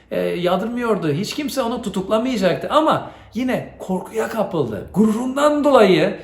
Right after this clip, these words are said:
bir anda inkar etti ve horoz öt-, öttüğünde anladı. "Vay,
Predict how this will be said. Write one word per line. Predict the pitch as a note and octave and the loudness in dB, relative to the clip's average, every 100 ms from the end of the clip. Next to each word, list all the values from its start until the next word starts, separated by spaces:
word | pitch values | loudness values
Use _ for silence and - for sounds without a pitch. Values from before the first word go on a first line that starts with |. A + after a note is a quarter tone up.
| - C#3 | -14 -4
bir | A#3 | 0
anda | C4 E3+ D3 | 2 0 0
inkar | C#3 C#3 F3 E3 | -2 -2 -4 -4
etti | D3 - C#3+ D3 | -6 -6 -8 0
ve | A3+ E4 - - - _ _ _ | 2 2 -4 -18 -20 _ _ _
horoz | - F#3 G3+ | -4 -4 -2
öt-, | D#3 C#3+ F3 D3 - | -4 -6 -12 -10 -6
öttüğünde | C#3 C#3 C#3 C#3+ | -6 -6 -6 -4
anladı. | D#3 C#3+ A#2+ F2+ - | -2 -4 -4 -10 -12
"Vay, | - - | -12 -12